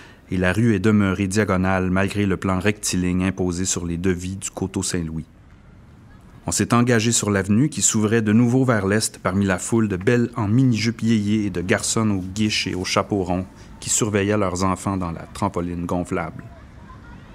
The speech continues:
Marie-France est venue nous saluer, heureuse de revoir enfin Charles malgré tout ce qu'elle m'avait dit redouter de lui depuis nos retrouvailles. Mais il l'a à peine remarqué, me tirant toujours vers l'est parmi les tramways,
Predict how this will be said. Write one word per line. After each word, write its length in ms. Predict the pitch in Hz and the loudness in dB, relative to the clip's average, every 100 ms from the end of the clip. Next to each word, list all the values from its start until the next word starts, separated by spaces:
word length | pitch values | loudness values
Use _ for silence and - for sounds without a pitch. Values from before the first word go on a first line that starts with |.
| - | -4
Marie-France 760 | 104 107 - 123 131 131 - - | -2 -2 0 2 2 0 -6 -8
est 80 | 92 | -4
venue 260 | 87 98 107 | 0 4 4
nous 140 | 101 | 2
saluer, 480 | - 90 90 120 147 - - - | 0 0 0 0 -2 -10 -20 -2
heureuse 340 | 131 135 165 123 | 2 4 4 2
de 60 | |
revoir 340 | 107 101 117 113 | 2 2 2 2
enfin 320 | 101 113 110 | 0 0 0
Charles 400 | - 135 117 90 | 0 0 0 0
malgré 380 | 92 92 95 92 | 0 -2 -4 -4
tout 160 | 117 | -4
ce 100 | - | -4
qu'elle 200 | 92 92 | -2 0
m'avait 280 | 92 87 87 | 0 0 -2
dit 180 | 95 101 | -2 -2
redouter 440 | 98 92 87 107 | -2 -4 -2 -4
de 100 | 92 | -2
lui 300 | 82 90 123 | -6 -6 -6
depuis 240 | 117 - 101 | -6 -4 -2
nos 140 | 95 | -2
retrouvailles. 580 | 90 82 90 85 80 - - - - - - - - | -2 -4 -4 -4 -8 -14 -16 -20 -20 -18 -16 -16 -2
Mais 140 | 110 104 | 0 2
il 180 | 117 | 2
l'a 160 | 127 143 | 4 2
à 60 | 113 | 2
peine 200 | 139 139 | 2 2
remarqué, 540 | 117 107 - - 127 - - | 2 2 -2 -6 -6 -6 -2
me 120 | 104 | -2
tirant 360 | - 120 123 | 0 2 2
toujours 340 | 123 131 143 147 | 2 2 2 2
vers 220 | 123 107 | 2 2
l'est 340 | 127 131 - | 2 0 -2
parmi 320 | - 101 107 104 | -2 0 0 0
les 140 | 92 | -2
tramways, 500 | - 107 104 101 | 0 0 2 0